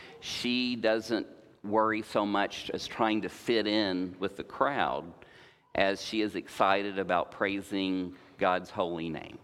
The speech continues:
I don't know who she was. I don't know who she is now. But I thought, and I wondered, I bet she doesn't struggle with peer pressure because she is willing to stand alone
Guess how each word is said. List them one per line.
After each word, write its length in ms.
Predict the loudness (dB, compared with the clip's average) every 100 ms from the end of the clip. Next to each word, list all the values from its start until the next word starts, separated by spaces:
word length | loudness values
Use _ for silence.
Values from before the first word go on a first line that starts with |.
| -20 _ -18 -4
I 80 | -2
don't 160 | 0
know 140 | 0 0
who 160 | -2
she 220 | -4 -2
was. 400 | 2 4 4 4
I 80 | 2
don't 140 | 2 2
know 120 | -2
who 160 | -2
she 300 | -6 -4 -2
is 320 | 0 -2 -4 -4
now. 500 | 0 2 0 -2 -6 -14 -18 -14 2
But 140 | 4
I 140 | 4
thought, 540 | 2 2 4 4 0 -6 -20 -20 _ _ _ _ _ -4
and 160 | 0
I 100 | 0
wondered, 400 | -2 -2 -2 0
I 120 | 0
bet 200 | 2 0
she 160 | -2 -2
doesn't 320 | -2 -2 -6
struggle 400 | -2 0 0 0
with 200 | -6 -8
peer 240 | -6 -4 -4
pressure 580 | -4 -4 -4 -6 -6 -8 -18 -20 _ _
because 340 | -10 -2 -2 -2
she 380 | -6 -4 -4
is 240 | -2 -4 -4
willing 640 | -2 0 0 0 -2 -4
to 100 | -10
stand 800 | -12 -6 -4 -2 -2 -2 -4 -8 -14 -6
alone 500 | -4 -2 -4 -8 -14